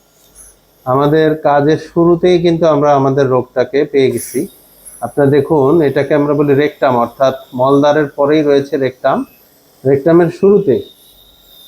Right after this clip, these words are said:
একদম রেকটামের বিগিনিংয়েই আমরা দেখছি যে একটা বড় অ্যাবনরমাল একটা টিস্যু দেখা যাচ্ছে, এটাকে আমরা টিউমার বলি। আর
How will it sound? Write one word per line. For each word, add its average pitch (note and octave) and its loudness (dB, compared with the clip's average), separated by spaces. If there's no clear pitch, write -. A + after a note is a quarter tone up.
একদম C#3+ 2
রেকটামের D3+ 0
বিগিনিংয়েই E3 2
আমরা C#3+ 0
দেখছি C3 -4
যে C3 -4
একটা C3 -6
বড় D3+ 2
অ্যাবনরমাল D#3 2
একটা C#3 0
টিস্যু D3 -4
দেখা C3+ 0
যাচ্ছে, B2 -2
এটাকে B2+ -2
আমরা C3 2
টিউমার D3+ -2
বলি। B2 -2
আর A2 0